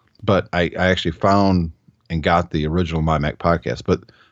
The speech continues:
that file, yeah, I thought that was gone forever. And Russ had a copy of it.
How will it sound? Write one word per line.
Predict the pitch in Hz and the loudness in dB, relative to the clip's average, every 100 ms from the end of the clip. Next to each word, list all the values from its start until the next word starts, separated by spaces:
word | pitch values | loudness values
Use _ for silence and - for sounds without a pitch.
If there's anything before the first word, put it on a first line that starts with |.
| _ 98 | _ 0
that | 123 151 | 0 0
file, | - 87 82 | -2 0 0
yeah, | 95 64 | 0 0
I | 78 | -2
thought | 95 80 | -2 -2
that | 92 78 | -2 -2
was | 82 | -4
gone | 82 73 | -6 -4
forever. | - 92 82 | 0 2 2
And | 76 | 0
Russ | 95 113 - | 2 2 2
had | 101 | 0
a | 73 | 0
copy | - 151 170 - | 0 0 0 -6
of | - | -4
it. | 80 | -6